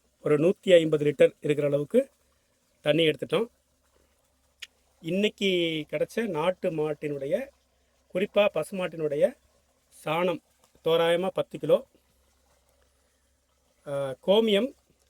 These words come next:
எவ்வளவு பழசா இருந்தாலும் சிறப்பா இருக்கும். கோமியம் தோராயமா பத்து லிட்டர். நம்ம, நம்மளுடைய நிலத்துல விளைஞ்ச உளுந்து, உளுந்த ஊற வச்சு, எல்லாரும் பவுடரா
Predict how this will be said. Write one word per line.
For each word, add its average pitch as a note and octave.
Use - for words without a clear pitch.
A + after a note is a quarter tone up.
எவ்வளவு F3
பழசா E3
இருந்தாலும் E3
சிறப்பா E3
இருக்கும். E3
கோமியம் F#3
தோராயமா D#3+
பத்து D#3
லிட்டர். D3+
நம்ம, E3+
நம்மளுடைய E3+
நிலத்துல F#3+
விளைஞ்ச F3
உளுந்து, F#3
உளுந்த G3+
ஊற G3+
வச்சு, G#3
எல்லாரும் G#3+
பவுடரா A3+